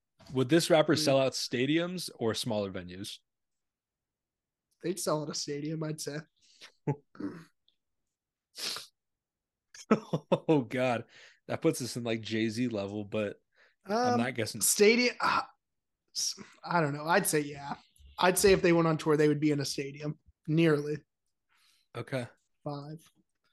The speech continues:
Speaker 2: four, three,
Speaker 1: Is this rapper
Speaker 2: Two.
Speaker 1: popular on social media?
Speaker 2: Um,
Speaker 1: Either talked
Speaker 2: so-,
Speaker 1: about a
Speaker 2: s-
Speaker 1: lot, or is their personal account popular?
Speaker 2: I'd say, I'd say they're more one of the, the, one of the more popular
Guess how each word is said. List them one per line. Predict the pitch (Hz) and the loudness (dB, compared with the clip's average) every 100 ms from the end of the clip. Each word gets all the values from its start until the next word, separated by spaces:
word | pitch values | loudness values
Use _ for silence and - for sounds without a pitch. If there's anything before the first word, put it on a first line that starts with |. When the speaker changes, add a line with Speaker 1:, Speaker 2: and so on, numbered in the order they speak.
| _ _ _ _ _ - | _ _ _ _ _ -10
Speaker 2:
four, | 147 139 151 - _ _ _ _ _ _ _ _ _ _ _ | -8 -8 -14 -20 _ _ _ _ _ _ _ _ _ _ _
three, | 151 147 147 - _ _ _ _ _ - | -6 -6 -8 -12 _ _ _ _ _ -10
Speaker 1:
Is | 123 | -4
this | 131 | 0
rapper | 151 131 143 | 4 4 2
Speaker 2:
Two. | 127 | 0
Speaker 1:
popular | 147 117 135 123 120 | 0 0 0 2 2
on | 107 | 0
social | 104 120 - 98 | 0 -2 -2 -6
media? | 98 98 90 95 - _ _ _ - | -6 -8 -10 -12 -16 _ _ _ -6
Speaker 2:
Um, | 180 247 254 262 254 - - _ _ _ _ - | -4 -2 -4 -4 -6 -8 -20 _ _ _ _ -8
Speaker 1:
Either | 131 117 | -4 -4
talked | 101 - 139 143 | -4 0 2 4
Speaker 2:
so-, | 160 | 4
Speaker 1:
about | 151 160 | 4 4
a | |
Speaker 2:
s- | 156 | 4
Speaker 1:
lot, | 156 165 160 _ | 4 2 -4 _
or | 151 131 123 120 113 - _ _ | -4 0 2 2 0 -6 _ _
is | 120 113 110 | -6 -6 0
their | 120 117 | 4 4
personal | 110 117 - 101 | 2 -2 -2 -10
account | 87 92 85 | -10 -12 -10
popular? | - - - - 76 _ _ _ _ _ _ _ _ | -16 -14 -14 -12 -14 _ _ _ _ _ _ _ _
Speaker 2:
I'd | 202 208 | 0 2
say, | - 208 165 151 143 - _ - | 6 8 8 6 2 -8 _ 0
I'd | 170 190 | 2 4
say | 185 | 4
they're | 165 | 4
more | 151 151 | 2 2
one | 147 | 0
of | 143 | -2
the, | 139 _ | -6 _
the, | 160 | -6
one | 147 147 | -2 0
of | |
the | 147 | 0
more | 139 | -2
popular | 135 135 131 139 | -2 -4 -2 -6